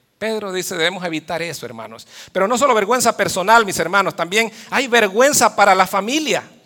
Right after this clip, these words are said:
Imagínense los hijos de estas personas cuando tienen que andar en la calle, cuando tienen que andar en un centro comercial, cuando tienen que ir a su,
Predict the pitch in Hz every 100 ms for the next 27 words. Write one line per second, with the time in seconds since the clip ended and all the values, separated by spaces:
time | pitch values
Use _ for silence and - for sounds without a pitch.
0 | _ _ _ _ _ _ _ _ _ _
1 | _ _ _ _ _ _ _ _ 151 147
2 | 208 202 185 165 156 147 - 220 190 160
3 | 180 196 - - 147 127 - 185 175 160
4 | 139 - - - 139 131 160 156 156 143
5 | 147 147 135 127 143 147 147 156 151 135
6 | 135 147 151 143 143 147 147 147 151 147
7 | 143 135 123 123 147 156 147 139 135 151
8 | 156 147 135 151 151 135 143